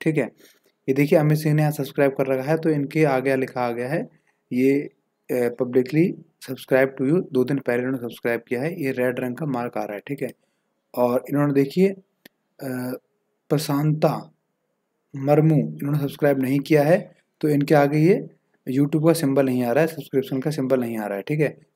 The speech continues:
तो आप एक चीज़ ध्यान रखें कि आप कमेंट लिखने से पहले सब्सक्राइब कर लें, क्योंकि मैं सब्सक्राइब जो करेंगे उन्हीं के कमेंट्स ज़्यादा पढ़ता हूँ, ठीक है दोस्तों। तो चलिए अब देख लेते हैं कि टीसी एग्जाम की टाइमिंग क्या है। तो इसके लिए हम आएंगे वापस से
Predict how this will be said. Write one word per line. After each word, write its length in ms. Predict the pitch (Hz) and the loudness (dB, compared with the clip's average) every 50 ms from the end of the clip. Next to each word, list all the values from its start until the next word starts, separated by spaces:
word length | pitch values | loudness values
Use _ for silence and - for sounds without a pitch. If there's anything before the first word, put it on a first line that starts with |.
| _ | _
तो 60 | - - | -12 -4
आप 320 | - 135 139 143 143 143 - - | 0 4 4 4 4 2 0 -4
एक 140 | 160 147 - | -4 -4 -4
चीज़ 120 | - 139 123 | -6 -6 -4
ध्यान 160 | 127 127 135 | -2 -2 -2
रखें 300 | 127 - 180 202 - 180 | 0 0 -2 -4 -4 -6
कि 160 | - - 139 | -6 -2 0
आप 380 | 127 123 123 131 131 131 - 156 | 0 2 2 0 0 -2 -6 -6
कमेंट 360 | - 139 135 135 139 131 - | -4 -2 0 0 -2 -2 -4
लिखने 220 | 127 123 135 135 | -4 -2 -2 -4
से 60 | 131 - - | -4 -2 -2
पहले 140 | 131 135 | -2 -2
सब्सक्राइब 440 | 127 131 - - - 127 127 123 - - | -2 -4 -8 -6 -4 -4 -4 -4 -4 -4
कर 80 | 127 | -2
लें, 220 | 127 147 175 214 - _ _ _ _ _ - _ _ _ _ | 0 0 -2 -4 -6 _ _ _ _ _ -20 _ _ _ _
क्योंकि 300 | - 160 156 156 208 202 | -4 -4 -2 0 0 0
मैं 300 | 175 147 143 143 151 156 | 2 2 2 2 0 0
सब्सक्राइब 680 | 156 156 139 - - - - 135 127 127 131 135 139 202 - _ _ _ _ _ _ _ _ _ _ _ - 127 | -2 -4 -6 -8 -6 -2 0 2 2 4 2 0 -2 -6 -16 _ _ _ _ _ _ _ _ _ _ _ -8 -2
जो 100 | 131 131 | -2 -2
करेंगे 400 | 135 - 123 123 127 139 147 151 | 0 0 0 0 0 0 0 0
उन्हीं 320 | 147 139 135 135 135 135 | 0 0 0 -2 -2 -2
के 120 | - 143 | -2 -2
कमेंट्स 520 | 135 - 127 123 127 131 131 - - - - | -2 0 -2 -2 -2 -4 -4 -6 -10 -10 -4
ज़्यादा 260 | 135 117 110 113 120 | -4 -2 -2 -2 -2
पढ़ता 360 | 120 - 110 104 - - 107 | -4 -4 -6 -8 -6 -8 -8
हूँ, 220 | 98 101 101 - - _ _ _ _ - | -8 -8 -10 -14 -16 _ _ _ _ -10
ठीक 120 | - 151 170 | -4 0 2
है 60 | 185 | 4
दोस्तों। 300 | 185 180 185 - 123 - - _ _ _ _ - - _ _ _ _ _ _ _ - | 4 2 0 -4 -10 -10 -12 _ _ _ _ -20 -20 _ _ _ _ _ _ _ -10
तो 80 | - 147 | -6 0
चलिए 220 | - 156 175 180 | 2 4 4 4
अब 60 | 165 | 4
देख 160 | 165 151 156 | 4 4 4
लेते 200 | 160 151 156 156 | 4 2 4 4
हैं 220 | 151 156 160 156 160 | 4 4 2 0 -2
कि 100 | - 180 | -6 -6
टीसी 420 | 156 - 170 160 156 151 156 175 | -4 -2 0 0 0 2 2 2
एग्जाम 340 | 160 151 156 156 139 135 139 | 0 2 2 0 0 0 -2
की 120 | 135 180 | -2 -4
टाइमिंग 460 | 160 151 151 131 127 139 160 180 185 180 - - | -2 0 0 0 0 -2 -2 -4 -4 -8 -10 -8
क्या 180 | - 143 123 110 | -2 -2 0 0
है। 240 | 98 107 107 - _ _ _ _ _ _ _ _ _ _ - | 0 -4 -6 -8 _ _ _ _ _ _ _ _ _ _ -8
तो 60 | 147 | -6
इसके 280 | 147 147 - - 175 165 | -6 -4 -2 0 2 4
लिए 120 | 170 165 | 4 4
हम 200 | 165 165 165 143 | 4 2 0 -2
आएंगे 260 | 127 135 139 143 147 | -2 -2 -2 0 2
वापस 420 | 143 131 123 - 151 143 151 - - | 2 2 2 0 -2 -6 -6 -4 0
से 400 | 147 147 151 151 156 151 - | 0 2 2 0 -2 -6 -10